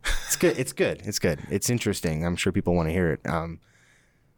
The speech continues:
so yeah, let's go on to our smug discussion now. So we have a few posts from this past week.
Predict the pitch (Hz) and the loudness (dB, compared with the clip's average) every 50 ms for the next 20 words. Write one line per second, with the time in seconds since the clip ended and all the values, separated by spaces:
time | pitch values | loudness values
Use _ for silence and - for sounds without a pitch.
0 | _ _ - - 143 123 110 113 113 - - 131 123 123 120 117 110 107 95 90 | _ _ -6 -2 0 0 0 0 -2 -2 -2 0 0 0 0 0 0 0 -2 -2
1 | 87 - - - - 101 95 95 95 95 98 92 95 87 80 90 85 - - - | -2 -2 -2 -2 -2 0 2 2 2 2 2 0 -2 -4 -4 -2 -2 -2 -2 -2
2 | 85 85 82 - - 90 78 78 76 69 69 64 62 64 78 - - - - 110 | -2 -2 -2 -2 -2 -2 0 0 0 0 0 0 -2 -2 -2 -4 -6 -4 -2 0
3 | 101 98 98 101 110 113 107 113 - - 151 160 160 - 123 110 110 107 - - | 0 2 2 0 0 -2 -4 -8 -4 -2 -2 -2 0 0 0 0 0 -2 -4 -4
4 | - 110 104 101 98 92 - - - - 107 104 95 92 - - - 90 95 92 | -2 0 2 2 0 0 -2 -4 -4 -2 -2 0 -2 -2 -2 -4 -2 0 0 0
5 | 95 95 - - - | 0 -2 -4 -10 -16